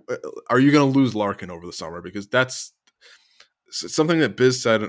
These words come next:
on, on Chicklets too, 'cause he was talking to, uh, he didn't say who, he was talking to a Stanley Cup winning coach, and he said, "If you lose a guy like Larkin, you don't realize what you lost until the next season when plays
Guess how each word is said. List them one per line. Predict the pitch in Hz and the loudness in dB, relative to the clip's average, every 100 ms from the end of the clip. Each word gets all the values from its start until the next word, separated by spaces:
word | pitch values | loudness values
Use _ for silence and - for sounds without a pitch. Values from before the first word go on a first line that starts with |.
| - | -4
on, | 104 101 92 | -4 -4 -4
on | 101 | -8
Chicklets | 98 107 104 - | -6 -8 -8 -8
too, | 107 95 | -6 -6
'cause | 95 | -6
he | |
was | 107 | -8
talking | 98 104 101 101 | -2 -4 -2 -4
to, | 95 92 - | -4 -6 -6
uh, | 95 95 92 90 _ - - | -6 -4 -6 -8 _ -20 -10
he | 120 | -6
didn't | 214 226 | -6 -4
say | 123 104 | -2 -2
who, | 104 | -2
he | |
was | 90 | -6
talking | - 139 151 | -2 -2 -2
to | 143 123 101 | -6 -4 -4
a | 87 | -4
Stanley | - 123 117 104 | -8 -6 -6 -6
Cup | - 104 | -8 -8
winning | 104 95 87 | -8 -8 -8
coach, | - 92 87 - _ _ _ _ _ | -8 -8 -8 -18 _ _ _ _ _
and | 101 95 | -6 -6
he | 92 120 | -6 -10
said, | 123 113 | -6 -8
"If | 113 | -6
you | 98 95 | -8 -2
lose | 127 160 | -2 0
a | |
guy | 160 127 131 | 0 0 2
like | 127 117 | 2 0
Larkin, | 101 101 101 98 92 90 - _ _ _ _ | -2 -2 -2 -4 -12 -14 -18 _ _ _ _
you | 104 | -6
don't | 104 135 170 | 0 2 0
realize | 113 120 127 127 120 - | -2 2 4 4 2 0
what | 101 110 - | -2 -4 -4
you | 104 90 | -8 -6
lost | 92 98 120 - - | -2 0 0 -4 -10
until | 104 101 101 - 113 | -8 -8 -6 -2 -2
the | 104 | -2
next | 92 104 107 - - | -4 -4 -4 -8 -8
season | 98 98 123 123 127 - - _ | -6 -6 -4 -4 -6 -12 -20 _
when | 110 107 101 98 95 _ _ _ _ _ _ _ - | -2 -2 -2 -6 -12 _ _ _ _ _ _ _ -14
plays | - 117 123 127 | -2 2 2 0